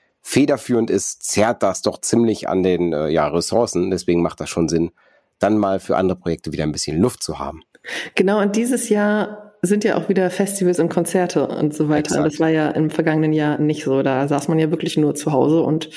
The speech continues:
Speaker 2: ja, hatte viel, viel Zeit zum Podcasten.
Speaker 1: Genau das. Und dass, äh, dass es jetzt so ein bisschen, ich sag mal, alles zusammenkommt und man merkt, dass es so, dass es schwer ist, alles über einen, unter einen Hut zu kriegen. Ich glaub, das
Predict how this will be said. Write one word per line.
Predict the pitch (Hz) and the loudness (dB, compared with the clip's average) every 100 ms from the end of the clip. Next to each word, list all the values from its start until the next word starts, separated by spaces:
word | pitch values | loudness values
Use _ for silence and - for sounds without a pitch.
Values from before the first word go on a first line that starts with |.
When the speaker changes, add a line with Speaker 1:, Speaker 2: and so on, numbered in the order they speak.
| - - - - | -8 -8 -8 -2
Speaker 2:
ja, | - - 165 - | 0 2 -2 -2
hatte | 180 214 202 202 | 0 2 2 0
viel, | - 220 226 | 0 0 2
viel | 226 220 | 0 2
Zeit | - 170 165 | 2 2 2
zum | - 175 | 2 2
Podcasten. | - - - 151 - - 160 _ - | 0 -4 -6 -8 -8 -10 -12 _ -2
Speaker 1:
Genau | 80 85 98 | 2 2 2
das. | 92 85 | 0 -2
Und | - 104 95 - | 0 0 2 0
dass, | 107 - 78 | -2 0 0
äh, | 98 98 87 | 2 2 0
dass | 95 - | -2 -2
es | 95 | -2
jetzt | 107 - | -2 2
so | |
ein | 110 | 2
bisschen, | 104 - 92 | 2 0 0
ich | 87 | 2
sag | 90 | 2
mal, | 87 | 2
alles | - 92 87 - - - - | 2 0 -2 -8 -20 -20 -20
zusammenkommt | - 113 104 127 165 - 135 135 | 0 2 2 2 0 0 0 2
und | 101 | 2
man | 101 | 2
merkt, | 98 104 - | 2 2 -2
dass | 95 92 | -4 -4
es | 82 | -4
so, | 85 | 0
dass | 92 85 | 0 0
es | 87 - 58 58 | -2 -4 -8 -8
schwer | - 85 113 120 | -8 2 2 4
ist, | 78 107 - - 80 - | 0 -2 -6 -10 -12 0
alles | 104 113 | 2 2
über | 107 87 | 2 2
einen, | 98 92 | 2 2
unter | 98 92 90 90 - | 0 0 2 2 0
einen | 95 | -2
Hut | 110 | -2
zu | - - | -6 -2
kriegen. | - 95 | 0 2
Ich | - | 0
glaub, | 95 | -2
das | 87 - | -2 -4